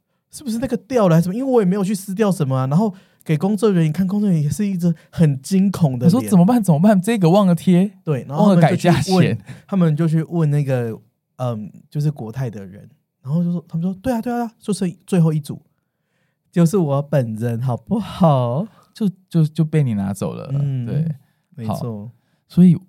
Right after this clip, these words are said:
Speaker 2: 你知道吗？我，我光看到这个转盘，我就说国泰航空，因为其实在疫情之后，我觉得整个航空业说真的受到冲击都很大，但说真的，国泰航空真的算是从
Speaker 1: 被伤最重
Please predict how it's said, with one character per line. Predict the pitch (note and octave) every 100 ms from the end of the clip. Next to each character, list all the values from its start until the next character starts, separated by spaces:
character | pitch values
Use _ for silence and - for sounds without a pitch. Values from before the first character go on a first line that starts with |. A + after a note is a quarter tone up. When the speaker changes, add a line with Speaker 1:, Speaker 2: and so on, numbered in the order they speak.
| _
Speaker 2:
你 | C3+
知 | G#2+
道 | D3+
吗？ | B2+
我， | A2 G#2+
我 | -
光 | D#3 D#3+
看 | E3
到 |
这 | D3+
个 | C3+
转 | A#2 G2
盘， | G2+
我 |
就 | A2+
说 | A#2
国 | C3 A2
泰 | C3
航 | G#2+
空， | A2+ -
因 | D3
为 | D#3
其 | C#3+ C#3+
实 | C3 A#2+ A#2 B2+ - _ -
在 | E3 D3
疫 | D#3+
情 | - A2
之 | A2+
后， | C3 A2+ -
我 | B2
觉 | A3+
得 | C4+ - _ _ _ _ _
整 | - C3
个 | C3+
航 | C#3 D3+
空 | E3+ F#3
业 | G3
说 | F#3+
真 | F3+
的 | F3+
受 | E3
到 | F#3
冲 | F3 E3+ D#3+
击 | A#2+
都 | C#3
很 | C3 G2+
大， | A#2+ - - -
但 | A3
说 | F#3+
真 | F3
的， | D3+
国 | B2+
泰 | C#3
航 | C#3+
空 | - C3
真 | -
的 | C3+
算 | C3+ B2
是 | B2 B2 - - F#3+ F3 - - - - -
从 | - D3 C3+ C#3+
Speaker 1:
被 | E3
伤 | F#3 C3 B2
最 | B2+
重 | G#2+